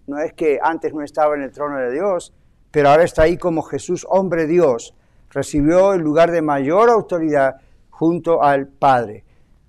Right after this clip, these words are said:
Como digo, ya lo tenía antes de venir al mundo, pero ahora como Dios encarnado en su cuerpo glorificado, ahí está. ¿Ok? Y luego dice, "Consideren o considerad el ejemplo del Señor". Esto es, debemos pensar en el sacrificio de Jesús.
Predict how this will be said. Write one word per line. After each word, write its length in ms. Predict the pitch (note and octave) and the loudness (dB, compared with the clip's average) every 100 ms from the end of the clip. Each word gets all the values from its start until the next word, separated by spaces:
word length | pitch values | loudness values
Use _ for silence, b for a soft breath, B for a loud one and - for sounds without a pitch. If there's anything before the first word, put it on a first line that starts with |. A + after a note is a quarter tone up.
| _ _ - | _ _ -10
Como 240 | B2+ B2+ | -6 0
digo, 280 | C#3+ F#3 F#3+ | 0 2 2
ya 160 | E3 | 2
lo 160 | E3 E3+ | 2 0
tenía 320 | E3 D#3 D#3 | -4 -4 -4
antes 220 | D#3+ D#3 | -4 -4
de 60 | C#3+ | -2
venir 260 | C#3+ C#3+ C#3+ | -4 -2 -2
al 100 | C#3+ | -2
mundo, 400 | F#3 A#3+ A3+ D#3+ | -4 -2 -2 -2
pero 180 | C#3+ | 0
ahora 220 | C#3 D3 C#3+ | 2 2 0
como 260 | C#3+ C3 | -6 -12
Dios 300 | C3 D#3 - | -12 -12 -12
encarnado 440 | C#3+ C3+ C3 C#3 D3 | -10 -8 -8 -10 -16
en 60 | |
su 160 | - B2 | -20 -10
cuerpo 300 | C#3 C3+ C#3 | -10 -8 -10
glorificado, 760 | B2 B2 - B2 C#3+ C3+ B2+ | -12 -14 -20 -4 0 0 0
ahí 220 | B2+ B2+ | -4 -6
está. 380 | A#2+ - A#2 - _ _ _ _ _ _ _ _ | -18 -14 -14 -14 _ _ _ _ _ _ _ _
¿Ok? 100 | C#3 | -8
Y 920 | D#3+ A3+ _ _ _ - - _ D#3 | -8 -10 _ _ _ -20 -20 _ 4
luego 180 | G#3 | 6
dice, 280 | A#3+ B3 A#3 | 6 2 0
"Consideren 880 | G#3 G#3 - F#3+ F3+ F#3 D3+ B2 G#2+ _ - | 0 -2 -2 -4 0 0 0 -6 -12 _ -20
o 100 | C3+ | -16
considerad 760 | D#3 D3 D#3 D3 E3+ F#3+ D#3 | -16 -10 -4 0 4 4 4
el 100 | D3+ | -2
ejemplo 600 | C#3+ - A#3+ A3+ D3 C#3+ | -4 -2 -2 -2 -2 -4
del 120 | C3 | -4
Señor". 400 | A#2+ C3+ B2 G#2 - _ _ _ _ _ | -8 -8 -8 -10 -16 _ _ _ _ _
Esto 300 | C#3 D3 E3+ | -4 -2 0
es, 140 | E3+ D#3 | 0 0
debemos 380 | D#3+ F3+ G3+ | -2 -2 -4
pensar 440 | - F3 E3+ F#3 F#3 | -4 -4 -2 -2 -2
en 60 | |
el 100 | F3+ | -2
sacrificio 680 | E3+ D3+ C#3 C#3+ G3 G#3 F#3+ | -4 -6 -6 -10 -6 -6 -4
de 80 | D#3+ | -6
Jesús. 500 | - B2+ - G#2+ - | -8 -12 -14 -18 -20